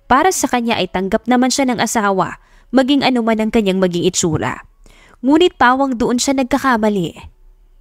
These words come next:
"Babe, pagkain na naman yung nasa utak mo. Tigilan mo na nga yan. Di ba sabi nga ng doktor sa atin, kailangan mo ding magbawas ng timbang para makabuo na tayo?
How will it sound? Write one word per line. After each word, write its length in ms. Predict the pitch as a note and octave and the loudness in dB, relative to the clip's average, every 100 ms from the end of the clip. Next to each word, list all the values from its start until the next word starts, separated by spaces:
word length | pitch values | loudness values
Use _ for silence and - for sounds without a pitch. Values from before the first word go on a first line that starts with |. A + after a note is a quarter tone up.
| - | -20
"Babe, 640 | F#3 G3+ D#4 G4+ G#3 F#3 - _ _ | -4 0 2 2 0 -6 -8 _ _
pagkain 480 | F4+ D4 D#4 D4+ D#4 | -2 0 -2 0 -2
na 80 | D4 | -2
naman 240 | C#4+ C#4 | -2 0
yung 80 | C#4 | 2
nasa 320 | B3+ A3+ - | 2 0 -2
utak 400 | B3+ A#3+ G#3 - | -4 -4 -4 -4
mo. 320 | F#3+ A3+ A3+ - _ _ _ _ | -6 -6 -6 -10 _ _ _ _
Tigilan 400 | E4+ D4 E4 F4+ | -2 0 2 2
mo 160 | E4+ F4 | 0 0
na 80 | D#4+ | 2
nga 160 | C#4+ | 2
yan. 400 | A#3+ F#3+ A#3 D4 - _ _ _ _ _ _ - | 0 -2 -2 -4 -12 _ _ _ _ _ _ -4
Di 80 | C#4 | 0
ba 160 | C4+ F4 | 0 2
sabi 320 | D#4+ C4+ C#4 | 2 2 2
nga 80 | C4+ | 2
ng 80 | C4 | 2
doktor 320 | B3+ B3+ C4 | 0 0 0
sa 240 | B3+ C#4 A#3+ | 0 0 0
atin, 400 | - F#3+ F3+ F#3+ | -2 -4 -4 0
kailangan 400 | C#4+ C#4 C#4 D4+ | 2 2 0 -2
mo 160 | D4 | -2
ding 160 | A#3+ C#4 | -4 -2
magbawas 400 | C#4+ A3+ C4+ B3+ | -2 0 0 2
ng 160 | D4 C#4 | 2 4
timbang 640 | C#4 G#3+ F#3 A3 B3+ G#3+ - _ - - | 4 4 2 0 -4 -6 -10 _ -20 -2
para 240 | F4 F#4+ | 0 2
makabuo 400 | F#4+ G#4 E4 D4+ | 2 0 -2 -2
na 80 | F4 | 0
tayo? 640 | F4+ F4+ F4+ D4 A3 E3+ | 2 2 2 2 2 -2